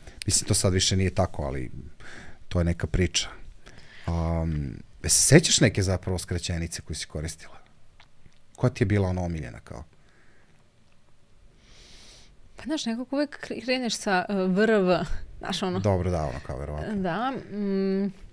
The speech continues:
Speaker 2: šta je još bilo?
Speaker 1: Bile su i neke slatke, ono, V T P, a, ja, šta
Speaker 2: Jo,
Speaker 1: je još
Speaker 2: jeste.
Speaker 1: bilo?
Speaker 2: To, ono,
Speaker 1: Mislim,
Speaker 2: kad završiš poruku.
Speaker 1: Da, da, da, sad se vraćam u neko detinjstvo, ono, prvih de-, devojaka i slične stvari, ono, kao V T P, ja, o, Isuse Hriste.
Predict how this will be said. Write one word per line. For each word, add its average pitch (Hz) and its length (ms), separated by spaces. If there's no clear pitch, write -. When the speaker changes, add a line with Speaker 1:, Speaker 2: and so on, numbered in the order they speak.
Speaker 2:
šta - 180
je 208 40
još 202 120
bilo? 214 400
Speaker 1:
Bile 143 300
su - 140
i 104 40
neke 107 200
slatke, 101 460
ono, 78 260
V 95 120
T 101 160
P, 110 160
a, 85 640
ja, 95 400
šta 214 120
Speaker 2:
Jo, 202 100
Speaker 1:
je - 80
još 170 120
Speaker 2:
jeste. - 180
Speaker 1:
bilo? 180 220
Speaker 2:
To, 240 100
ono, 214 60
Speaker 1:
Mislim, 208 140
Speaker 2:
kad 226 60
završiš 190 480
poruku. - 440
Speaker 1:
Da, 110 240
da, 110 80
da, 104 120
sad 98 200
se 110 100
vraćam 110 380
u 107 60
neko 110 240
detinjstvo, 104 520
ono, 95 140
prvih 95 360
de-, 92 120
devojaka 95 680
i 82 100
slične - 340
stvari, 82 300
ono, 73 100
kao 85 180
V 87 140
T - 140
P, - 160
ja, 69 200
o, 50 240
Isuse - 300
Hriste. - 340